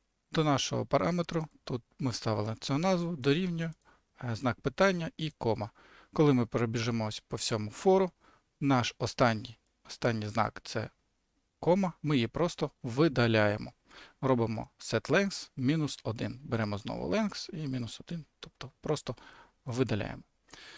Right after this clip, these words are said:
Добре, переходимо до нашого самого цього запиту. Щоб зробити оновлення, нам треба update, назва таблиці, потім set,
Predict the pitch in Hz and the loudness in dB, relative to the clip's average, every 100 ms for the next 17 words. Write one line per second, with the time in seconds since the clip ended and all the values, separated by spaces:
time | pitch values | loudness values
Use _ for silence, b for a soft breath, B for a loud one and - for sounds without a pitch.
0 | B B _ 139 131 117 - 82 - 156 | B B _ -6 0 0 0 -6 0 2
1 | 180 180 170 120 113 123 - 135 120 113 | 4 2 2 2 2 2 0 -2 -2 -2
2 | 113 113 - 110 107 110 95 - - - | -2 -4 -4 -4 -2 0 0 0 -18 -20
3 | _ _ - - 175 151 135 123 - 107 | _ _ -4 0 2 4 4 2 0 0
4 | 98 95 107 139 190 _ 156 131 101 92 | 2 0 0 -4 -6 _ 2 2 2 -2
5 | 82 - _ b b b - 139 165 120 | -2 -6 _ b b b 2 2 2 2
6 | 110 110 - _ 113 101 110 139 160 165 | 2 0 -8 _ -6 0 2 4 4 4
7 | 175 139 113 107 - 123 - - 139 117 | 4 4 2 0 -6 -8 -8 0 2 2
8 | 107 139 - 135 117 110 | -2 -4 0 4 6 4